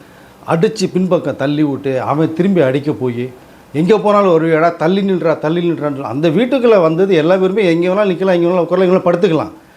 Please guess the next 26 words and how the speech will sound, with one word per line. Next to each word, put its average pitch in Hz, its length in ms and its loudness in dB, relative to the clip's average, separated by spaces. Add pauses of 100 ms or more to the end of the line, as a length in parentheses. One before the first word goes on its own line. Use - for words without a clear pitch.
(280)
But 196 140 0
இந்த 220 300 2
இடத்துலலாம் 254 320 2
நீ 214 140 -2
நிற்கணும், 220 460 -2
வரக்கூடாதுன்னு 208 400 -2
சொல்கிறதுக்கு 185 320 -4
வந்து 196 200 -2
யாருக்குமே 170 380 2
ரைட்ஸ் 147 200 -4
இல்லை. 110 180 -12 (420)
அதான் 190 260 2
துஷார் 208 260 2
பையன் 170 380 0
கேட்குறான், 208 240 -2
கமருதீன் 190 340 0
வந்து 180 200 -2
"போடா 180 240 2
போடான்னு 170 220 -4
தள்ளி 160 180 -2
விடு, 170 180 -2
கக்கூஸ் 202 260 0
போனா 208 160 2
கூட 185 180 2
வருவியாடான்றான்." 147 600 -2 (400)
இந்த 156 140 -6